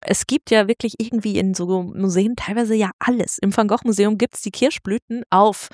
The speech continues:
Seidentüchern, auf Taschen, auf Socken, auf Fächern, auf Kugelschreibern, auf Blöcken. Und es wird auch gekauft wie irre. Ähm, ich find's überhaupt nicht schlimm. Wie, wie Jörg sagt, wenn du die schön findest. Ich find es ja manchmal auch ganz süß, so eine Einkaufstasche, wo dann irgendwie noch so ein Bild drauf ist.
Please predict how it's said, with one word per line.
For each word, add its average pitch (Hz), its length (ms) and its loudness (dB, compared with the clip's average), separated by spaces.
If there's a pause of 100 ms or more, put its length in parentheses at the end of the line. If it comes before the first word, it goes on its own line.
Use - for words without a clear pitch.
(440)
Seidentüchern, 175 680 -2
auf 233 260 2
Taschen, - 320 -4
auf 226 180 2
Socken, - 380 -4
auf 202 80 -6
Fächern, - 440 -2
auf - 280 -2
Kugelschreibern, 180 520 -4
auf - 200 0
Blöcken. 220 300 -2 (420)
Und 208 560 4
es - 120 -4
wird 247 140 0
auch - 80 -4
gekauft - 460 0
wie - 80 4
irre. 196 320 0 (640)
Ähm, 196 240 6
ich - 120 -6
find's - 220 0
überhaupt 208 300 2
nicht 240 100 0
schlimm. 254 200 -2 (180)
Wie, 214 300 -2
wie 214 120 -2
Jörg 202 220 2
sagt, - 240 0
wenn 180 140 4
du 196 60 4
die 175 100 -10
schön 247 220 0
findest. 202 360 0 (180)
Ich - 80 -18
find - 160 -2
es - 80 2
ja - 80 6
manchmal 262 280 4
auch - 100 0
ganz 359 260 -2
süß, 175 220 -6
so - 80 -2
eine 165 100 2
Einkaufstasche, 240 640 0
wo 196 60 -10
dann 190 160 -2
irgendwie 202 300 0
noch 190 140 0
so 185 320 0 (280)
ein 185 100 -6
Bild 185 220 4
drauf 294 300 2
ist. - 320 -4